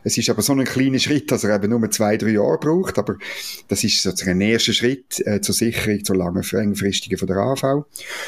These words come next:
Und für mich geht's darum, auch ein bisschen ein Test, ist auch ein Test über die politische Kultur von dem Land, oder? Mir fällt auf, wir haben sehr giftige, propagandistische Abstimmungskämpfe in den letzten drei, vier Jahren. Ähm, das erste Mal aufgefallen ist mir das bei der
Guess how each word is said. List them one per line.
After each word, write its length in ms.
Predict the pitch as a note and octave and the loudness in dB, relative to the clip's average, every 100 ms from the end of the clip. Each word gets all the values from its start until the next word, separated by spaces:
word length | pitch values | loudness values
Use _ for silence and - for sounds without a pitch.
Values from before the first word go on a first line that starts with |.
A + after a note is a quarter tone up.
| - - | -14 -10
Und 500 | - B2+ B2 B2 - - | -2 2 2 0 -4 -2
für 120 | C#3+ | 2
mich 200 | E3+ A3+ | 2 4
geht's 220 | G3 F3+ | 2 2
darum, 160 | - D3 | 2 2
auch 40 | |
ein 60 | C#3+ | 2
bisschen 240 | D3 C#3 | 2 0
ein 60 | C3+ | 0
Test, 440 | C3+ D3 - - | 0 0 0 -2
ist 180 | C#3 - | 0 2
auch 60 | D3 | 2
ein 100 | C3 | 2
Test 320 | C3+ C3+ - | 2 0 0
über 120 | A#2+ | 0
die 140 | A#2 A2+ | 0 0
politische 500 | A#2 B2 - C#3 A#2+ | 2 0 0 -2 -2
Kultur 500 | - B2 - A#2 B2 | 0 -2 0 0 0
von 140 | A2+ | 0
dem 160 | A2 G#2 | 0 2
Land, 400 | F#2+ F2 E2+ E2 | 2 0 -2 0
oder? 240 | F#2 A#2 - - - - | 0 0 -2 -12 -14 -4
Mir 300 | A2+ C3+ E3 | 0 2 2
fällt 360 | - C#3+ C#3 - | 2 0 2 2
auf, 380 | C3+ D#3 D3 C3 | 2 2 0 0
wir 120 | B2 | 2
haben 180 | A#2+ A2+ | 2 2
sehr 260 | C3 B2 | 2 2
giftige, 720 | B2 D#3+ F3+ - E3 D3+ D#3+ | 2 0 0 -2 -2 -2 -2
propagandistische 1200 | - B2 B2+ A2 G#2+ A2 A2 C#3+ D3+ - D3 B2+ | 0 0 0 0 0 2 2 0 0 -2 0 0
Abstimmungskämpfe 1000 | B2+ D3 - D#3 D3+ - D3+ D#3 E3 - - - - - | 0 -2 -2 -2 -2 0 0 0 -2 -6 -10 -12 -8 -2
in 80 | B2 | 2
den 80 | |
letzten 440 | B2 C3+ - C3 B2 | 2 2 0 -2 0
drei, 300 | A#2 B2+ C#3 | 2 2 0
vier 340 | C3 B2+ A#2+ | 0 2 2
Jahren. 240 | A2 G#2+ C3+ F3 E3 C#3 | 4 4 4 2 2 2
Ähm, 200 | A2 G#2+ | 2 0
das 100 | G2+ | 2
erste 260 | C3 D3+ - | 2 2 2
Mal 100 | C3 | 0
aufgefallen 380 | D3 - B2 B2 | 0 0 2 2
ist 80 | A#2 | 0
mir 80 | |
das 160 | A2 A2 | -2 0
bei 80 | A#2+ | -2
der 220 | A2 | -2